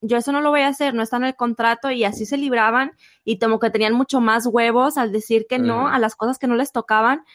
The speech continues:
Speaker 1: y no eran tan abusadas como las latinas,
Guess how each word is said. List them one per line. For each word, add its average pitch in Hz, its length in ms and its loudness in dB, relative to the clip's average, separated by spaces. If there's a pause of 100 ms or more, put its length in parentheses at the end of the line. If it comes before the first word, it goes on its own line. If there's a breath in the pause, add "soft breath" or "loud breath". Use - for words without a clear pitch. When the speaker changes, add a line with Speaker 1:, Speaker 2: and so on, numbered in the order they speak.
(260 soft breath)
Speaker 1:
y 247 120 4
no 226 220 6
eran 240 240 0
tan 269 120 0
abusadas 208 560 0
como 208 240 -2
las 180 140 -2
latinas, 196 720 -6